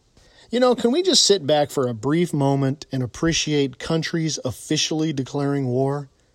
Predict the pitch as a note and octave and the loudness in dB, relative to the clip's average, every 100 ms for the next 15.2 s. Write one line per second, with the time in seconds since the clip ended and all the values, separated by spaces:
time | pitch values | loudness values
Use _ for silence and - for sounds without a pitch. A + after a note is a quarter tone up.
0 | _ _ _ _ - C#3+ D3 C#3 C3+ D3 | _ _ _ _ -2 0 0 0 2 4
1 | E3 D#3+ - D#3+ D3+ D3 B2+ A#2+ C#3 D3 | 4 2 0 0 4 4 4 2 0 0
2 | D3+ - D#3+ D3+ D3 C#3 - _ - - | 0 2 2 4 2 0 -6 _ -20 -20
3 | _ _ - C3+ B2+ A#2 _ _ _ _ | _ _ -6 -4 -4 -6 _ _ _ _
4 | A#2+ G#2+ A2 - B2+ D#3 D#3+ E3 D#3+ D#3+ | -12 -12 -14 -10 -2 0 2 4 4 4
5 | D3+ E3 E3 D#3+ D#3 - - - A#2+ A#2 | 4 4 4 2 -2 -6 -10 -8 -6 -6
6 | - D#3+ D#3+ - D#3+ D#3 D#3 D#3 C#3 _ | -4 0 0 2 2 2 0 -2 -6 _
7 | - D3 - E3 D#3+ C#3+ C3 C#3 D3+ D#3+ | -10 -8 0 2 4 4 4 6 4 2
8 | D3+ C#3 E3 A3 G3+ F3 F3 F3+ F#3 F#3 | -2 -2 2 4 4 4 2 4 4 2
9 | - _ _ _ _ _ _ - C3+ - | -4 _ _ _ _ _ _ -4 -2 2
10 | E3 D3+ C3 - - _ - - G3 F#3 | 4 4 0 -12 -20 _ -10 0 2 2
11 | F3+ - - - F3 G3 E3 E3+ D3+ E3+ | 2 -2 2 2 2 2 2 2 4 2
12 | D#3 D3+ F3 D#3 E3+ D#3 - E3 E3 F3+ | 4 4 4 4 2 2 2 0 0 0
13 | E3+ D3+ D3+ C#3 C#3 C3+ C3 B2 - D#3+ | 0 0 0 0 0 0 -2 -4 -2 -2
14 | D3+ D3+ D#3 D3+ C#3 C#3 D3+ D#3+ D#3 D3+ | -2 -2 -2 -2 -2 -2 0 0 0 0
15 | D#3 E3+ | 0 -2